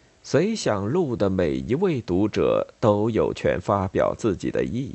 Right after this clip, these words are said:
见，当然我也可以坚持我的看法。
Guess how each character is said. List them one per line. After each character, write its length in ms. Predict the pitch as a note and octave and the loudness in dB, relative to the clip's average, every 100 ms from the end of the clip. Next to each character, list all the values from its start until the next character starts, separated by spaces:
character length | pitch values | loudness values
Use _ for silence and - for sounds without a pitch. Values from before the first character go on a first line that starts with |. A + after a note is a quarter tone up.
| - | -10
见， 280 | - - - _ _ - _ _ | -8 -8 -8 _ _ -20 _ _
当 300 | A#2+ C3 C#3+ | -4 -2 -2
然 320 | G#2 D2+ G#2 - - | -2 -2 -2 -6 -8
我 240 | - G2 A#2+ | 0 2 2
也 180 | F2+ | 0
可 220 | B1 - F2 | -2 0 0
以 280 | E2+ A#1 A#1 | 2 -2 -4
坚 380 | - A2 A#2 C3 | -2 -2 -2 -6
持 260 | - B1 | -6 -4
我 320 | G2+ G#2+ C#2 - | -2 -2 -2 -4
的 140 | - A#2+ | -4 -4
看 320 | - D3 G2 | -2 -4 -4
法。 360 | A2 - - - | -8 -8 -8 -10